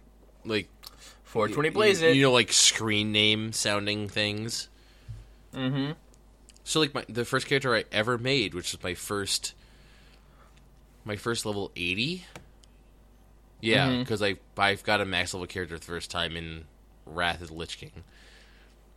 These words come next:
Speaker 1: My, my orc warrior named Lurd. That's my dude.
Speaker 2: Yep.
Speaker 1: That's a great, <laughs> that's a great name.
Speaker 2: Lurd is, Lurd is a good name, dude.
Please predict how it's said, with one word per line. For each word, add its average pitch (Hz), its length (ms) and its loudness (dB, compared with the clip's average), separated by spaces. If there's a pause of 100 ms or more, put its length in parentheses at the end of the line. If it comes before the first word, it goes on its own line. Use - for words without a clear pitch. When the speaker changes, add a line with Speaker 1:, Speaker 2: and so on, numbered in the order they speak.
(760)
Speaker 1:
My, 104 180 2
my 104 380 -2
orc 117 280 0
warrior 95 680 -2 (140)
named 95 260 -4
Lurd. 87 720 0 (2000)
That's - 200 -8
my 123 100 0
dude. 107 260 -2
Speaker 2:
Yep. 110 160 2 (560)
Speaker 1:
That's - 140 -8
a 123 40 -4
great, 104 440 -6
<laughs> 107 100 -8
that's 110 220 -4
a 113 40 -8
great 90 460 -4
name. 82 480 -2 (800)
Speaker 2:
Lurd 117 240 2
is, 117 200 -4
Lurd 123 240 4
is 127 100 -2
a 123 60 -2
good 117 180 0
name, 113 220 2
dude. 107 240 -4